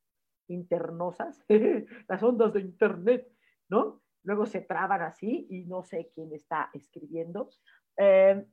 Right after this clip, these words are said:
va, voy a hacer un, eh, una, una, ah, sesiones de, de conocer al alma gemela, de,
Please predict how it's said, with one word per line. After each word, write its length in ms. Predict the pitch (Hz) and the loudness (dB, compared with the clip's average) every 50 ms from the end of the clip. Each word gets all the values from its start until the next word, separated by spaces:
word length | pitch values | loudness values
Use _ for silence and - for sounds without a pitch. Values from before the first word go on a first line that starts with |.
| _ - | _ -10
va, 260 | 208 202 208 208 220 | -8 -4 -2 -2 -2
voy 360 | 214 208 175 220 220 214 220 226 | -2 -2 0 0 0 2 2 2
a 140 | 214 202 | 2 2
hacer 400 | 190 185 - - - 208 196 196 | 2 0 -4 -8 -8 -6 -6 -6
un, 200 | 190 190 190 185 | -8 -10 -10 -10
eh, 300 | 180 180 175 165 160 160 _ _ _ _ _ _ _ _ _ _ - | -8 -6 -6 -6 -6 -8 _ _ _ _ _ _ _ _ _ _ -10
una, 560 | - 196 196 190 185 180 175 165 151 147 151 _ _ _ _ _ _ _ _ _ _ _ _ _ _ _ _ _ _ _ _ _ | -8 -6 -6 -4 -2 -2 -2 -2 -4 -6 -12 _ _ _ _ _ _ _ _ _ _ _ _ _ _ _ _ _ _ _ _ _
una, 600 | - 202 202 208 196 190 185 185 180 175 175 - - | -6 -4 -2 0 0 2 2 2 2 2 0 0 0
ah, 280 | - 175 170 165 165 160 | 0 2 2 2 0 0
sesiones 920 | - - 175 170 - - 214 196 185 180 180 185 208 269 320 - - _ _ _ _ _ _ _ _ | -4 -8 -10 -10 -6 -2 0 0 0 0 -2 -2 -4 -4 -4 -6 -16 _ _ _ _ _ _ _ _
de, 560 | - 156 - 165 160 160 165 165 165 170 170 _ _ _ _ _ _ | -14 -4 -2 0 0 2 0 0 -2 -4 -6 _ _ _ _ _ _
de 760 | - 180 170 180 170 165 165 165 165 160 160 160 160 160 _ _ _ _ _ _ _ _ _ _ _ _ _ _ | -20 -14 -8 -6 -4 -4 -2 -4 -4 -4 -6 -8 -8 -10 _ _ _ _ _ _ _ _ _ _ _ _ _ _
conocer 520 | - 226 214 202 196 185 - - 180 175 180 | -2 -2 -2 -2 -4 -8 -8 -10 -6 -4 -4
al 140 | 170 165 165 | -4 -4 -6
alma 280 | 165 165 160 160 170 | -8 -10 -10 -12 -14
gemela, 600 | - - 165 151 151 147 147 147 143 143 - - _ _ _ _ _ - - _ _ - _ _ _ _ _ | -12 -12 -14 -12 -10 -8 -6 -6 -6 -6 -8 -12 _ _ _ _ _ -20 -20 _ _ -20 _ _ _ _ _
de, 640 | - 180 180 180 175 180 170 170 175 175 170 170 170 | -2 0 2 2 4 4 4 6 6 8 8 6 6